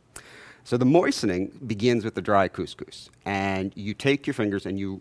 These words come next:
rub oil, a little bit of olive oil,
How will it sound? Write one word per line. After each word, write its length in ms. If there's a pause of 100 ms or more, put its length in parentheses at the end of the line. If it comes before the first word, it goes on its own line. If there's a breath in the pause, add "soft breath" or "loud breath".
(120)
rub 520 (100)
oil, 460
a 140
little 100
bit 140
of 80
olive 240
oil, 260